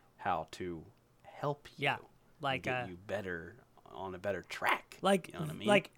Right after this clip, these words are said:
Speaker 2: in, in all honesty, if that girl went to a counselor and was like, "Hey,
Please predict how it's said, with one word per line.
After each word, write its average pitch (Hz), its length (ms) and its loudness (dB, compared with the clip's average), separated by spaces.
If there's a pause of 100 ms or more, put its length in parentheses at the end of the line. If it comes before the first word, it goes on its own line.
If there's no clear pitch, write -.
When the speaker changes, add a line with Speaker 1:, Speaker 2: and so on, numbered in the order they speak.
Speaker 2:
in, 208 260 4
in 190 120 2
all 180 220 8
honesty, 180 480 4
if 170 140 0
that 156 180 4
girl 147 280 4
went 143 360 0
to 147 300 -2 (120)
a 143 220 0
counselor 156 500 -2
and 143 100 -4
was 139 120 -8
like, 131 240 -2
"Hey, 139 320 2